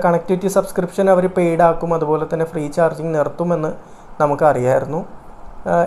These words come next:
ഏകദേശം ഇത്തവണ ആകുമ്പോൾ തന്നെ free ചാർജിങ് നിർത്തും എന്ന് എനിക്ക് തോന്നിയായിരുന്നു. പക്ഷേ, ആ, ഈ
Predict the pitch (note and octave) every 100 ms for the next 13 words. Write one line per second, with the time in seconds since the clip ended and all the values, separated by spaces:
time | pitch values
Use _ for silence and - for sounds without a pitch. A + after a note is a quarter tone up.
0 | G#3+ G#3 A3+ A3+ B3+ - B3+ B3+ B3+ B3
1 | B3 B3 B3 B3 B3 G#3+ A3 G#3+ A3+ G#3+
2 | A3+ A3+ G#3+ G#3+ - B3 - B3+ A#3 B3
3 | A3+ B3+ C#4 - G3 F#3+ G3+ A3+ F3 C#3
4 | E3 - - - - - - - - C4+
5 | - - - A3 G#3+ G#3 A3 - - -